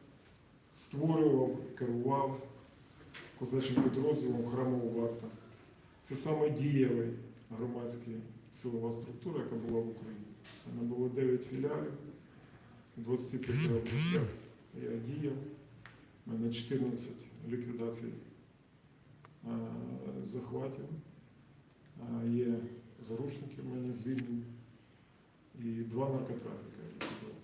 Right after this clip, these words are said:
зі своїми козаками. Все це було до тринадцятого року, поки не почалося вже зрозуміло, що до влади прийшли вже остаточно бандити, над нами не по дорозі. Почалися свої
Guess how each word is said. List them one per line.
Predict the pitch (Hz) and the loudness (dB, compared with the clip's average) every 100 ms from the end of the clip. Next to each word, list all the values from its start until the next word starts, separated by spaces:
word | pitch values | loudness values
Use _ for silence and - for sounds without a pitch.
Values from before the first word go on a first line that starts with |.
| - - | -18 -8
зі | 127 | -6
своїми | 127 131 131 123 | 0 4 4 2
козаками. | 117 113 107 - - - - - - - - - - - - - - | -2 -6 -10 -12 -16 -18 -20 -20 -20 -20 -20 -16 -12 -12 -12 -16 -10
Все | - 165 | -2 0
це | 151 | 2
було | 131 131 123 | 2 4 4
до | 127 | 2
тринадцятого | 123 120 120 117 - 117 127 | 0 2 2 2 0 -4 -2
року, | 160 160 - | -2 -2 -6
поки | - - 110 | -8 -8 -6
не | 110 | -6
почалося | - - 117 123 117 | -6 -6 -4 -4 -4
вже | 101 110 104 104 | -6 -8 -8 -8
зрозуміло, | 113 110 110 120 127 117 113 - | -6 -6 -4 0 0 0 -2 -4
що | - 113 113 120 | -10 -12 -10 -8
до | |
влади | 120 120 123 117 | -4 -4 -4 -4
прийшли | - 117 113 - 110 - - | -6 -8 -10 -10 -12 -12 -14
вже | - - | -14 -14
остаточно | - - - - - - | -12 -12 -12 -14 -12 -10
бандити, | 123 123 151 131 | -8 -6 -6 -4
над | 107 107 104 | -4 -4 -6
нами | 113 113 117 | -6 -4 -2
не | 117 117 - - - - - - - - - | -2 -2 -4 -10 -16 -18 -20 -20 -20 -18 -12
по | |
дорозі. | 110 151 156 - - - - - - - - - - - - | -6 -4 -2 -4 -6 -12 -16 -20 -18 -16 -16 -18 -16 -14 -10
Почалися | - 113 110 101 - | -8 -8 -6 -6 -8
свої | - 120 | -8 -6